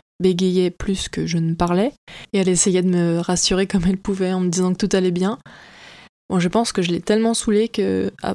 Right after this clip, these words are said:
au bout d'une heure et demie de vol, elle a pris un Moscow Mule pour, euh, se détendre. <laughs> Voilà, donc je savais pas trop comment le prendre, mais en tout cas, elle m'a beaucoup aidée.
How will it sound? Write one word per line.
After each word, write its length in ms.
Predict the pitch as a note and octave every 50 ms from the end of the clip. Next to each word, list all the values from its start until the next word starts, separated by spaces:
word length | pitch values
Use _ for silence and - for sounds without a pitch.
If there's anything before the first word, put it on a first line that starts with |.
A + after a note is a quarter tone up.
| - -
au 80 | - G3
bout 140 | F3+ F#3 F#3
d'une 160 | F3+ G3+ G#3+
heure 140 | A3 A3 A3
et 40 | G3+
demie 140 | G3+ G#3
de 80 | G3 F3
vol, 220 | F#3 F#3+ G3 G#3+
elle 120 | G#3 F#3+ E3+
a 80 | E3+
pris 240 | E3+ - - G3 F#3
un 280 | E3+ E3 D#3+ D#3+ D#3+ D#3+
Moscow 380 | E3 F3 F3+ - - - G3
Mule 300 | F#3+ G3 F#3+ G3 G#3 G#3
pour, 340 | G#3 - - G3 F#3 - -
euh, 260 | F3 E3 E3+ F3 F3+ F3
se 360 | - - - F3 E3+ E3+ E3
détendre. 600 | D#3+ D#3+ F3 E3+ - F3 F3 F3+ F3+ F3+ - - -
<laughs> 40 | D#3+ D3+ E3 E3 D3+ C#3+ - - _ _ _ - - - - - - - - - - _ _
Voilà, 220 | F#3 F3 E3 - - - _
donc 140 | F3 F3+ E3+
je 80 | F3+ E3+
savais 160 | - E3+ D#3+
pas 100 | - E3+
trop 160 | - - G3
comment 160 | F#3 F3+ F3+
le 60 | F3
prendre, 320 | F3 - - F#3+ F#3 G3 G3+
mais 140 | F#3+ F3 E3+
en 120 | E3 F3
tout 220 | E3+ - - - F#3+
cas, 160 | - F#3+ G3
elle 80 | F#3+ F3+
m'a 120 | E3 D#3
beaucoup 300 | D#3+ E3+ F#3+ - - G#3+
aidée. 300 | G3+ F3 F3+ F#3+ A3